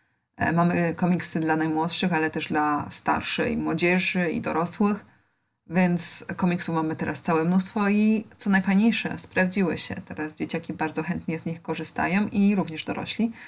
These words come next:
bo czasami jest tak, że dziecie-, dziecko pożycza, a okazuje się, że tak naprawdę czytają rodzice. Co mnie bardzo cieszy, właśnie takie małe momenty. Em, odkryłam, że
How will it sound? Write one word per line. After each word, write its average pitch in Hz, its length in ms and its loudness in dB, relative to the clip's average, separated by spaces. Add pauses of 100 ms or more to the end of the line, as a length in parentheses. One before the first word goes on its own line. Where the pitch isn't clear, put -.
(200)
bo - 80 -12
czasami 151 340 -4
jest 165 180 -2
tak, 76 240 -4
że - 320 -2 (500)
dziecie-, 185 340 2
dziecko 180 300 0
pożycza, 180 600 2
a 170 80 2
okazuje 170 420 -2
się, 165 180 -2
że 160 120 -8
tak 170 120 -6
naprawdę 160 400 -6
czytają 156 480 -2
rodzice. 156 460 -4 (480)
Co 190 120 2
mnie 185 140 8
bardzo 165 380 2
cieszy, - 320 -6
właśnie 165 300 -6
takie 180 240 -6
małe 160 300 2
momenty. 151 560 -6 (640)
Em, 160 640 0 (2750)
odkryłam, 262 540 8
że 208 460 6